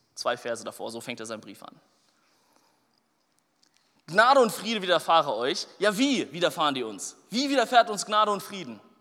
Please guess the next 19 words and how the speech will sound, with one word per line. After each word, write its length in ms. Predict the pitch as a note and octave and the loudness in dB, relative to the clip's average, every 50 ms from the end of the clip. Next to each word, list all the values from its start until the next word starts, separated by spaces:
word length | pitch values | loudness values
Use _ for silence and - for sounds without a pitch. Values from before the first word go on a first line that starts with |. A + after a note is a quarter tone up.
| _ _ _ _ _ _ _ _ - - - - | _ _ _ _ _ _ _ _ -20 -20 -16 -10
Mehr 420 | F3 G3+ A3+ C4 D4+ D#4 D#4 D4+ | -4 0 2 2 4 6 4 4
und 180 | C#4 C#4 C4+ A#3 | 4 2 0 0
mehr 480 | A#3+ C4 C#4 C#4+ C4+ B3 G3 D3 A#2 - - - | 2 4 6 6 6 6 6 4 2 -4 -8 -10
in 100 | D#3+ F3 | -2 2
der 80 | F#3 F3 | 4 4
Erkenntnis 800 | E3+ A3+ - A3 G#3+ G#3+ F#3+ F#3+ F#3+ G3 G3 - - - - _ - | 4 2 0 -4 -6 -6 -6 -6 -6 -4 -4 -6 -8 -12 -14 _ -10
Gottes. 500 | E3 - - - - - - - - - _ _ _ _ _ _ _ _ _ - - - | -10 -10 -10 -10 -12 -12 -12 -12 -16 -18 _ _ _ _ _ _ _ _ _ -20 -14 -6
Je 120 | - G#3 | -4 -2
mehr 360 | G3+ G#3 A3+ C#4 D#4 D#4+ D4+ A#3 | 0 2 4 6 8 8 8 6
wir 100 | C#4+ B3+ | 4 4
Gott 240 | F#3 A#3 C4 - A3+ | 4 4 4 4 2
erkennen, 420 | G3 F#3 - F#3 D#3 B2 A#2+ A#2 | 0 -2 -2 -2 -2 -2 -2 -4
je 80 | C3 E3+ | -4 -4
mehr 300 | G3 A3+ C4 C#4 C4+ A#3 | -2 0 0 0 0 2
wir 80 | B3 | 2
erkennen, 420 | G3 - - - B3+ C4 B3 A#3 F3+ | 0 0 0 -2 -2 -2 0 0 0
wer 100 | G3+ G3 | 0 0
Jesus 400 | F#3 G3+ A3 G3+ G3 F#3+ - - | 0 0 -2 -2 -2 -2 -2 -4
ist, 400 | - A#3+ B3+ F#3+ - - - | -4 -2 -2 0 0 -2 -2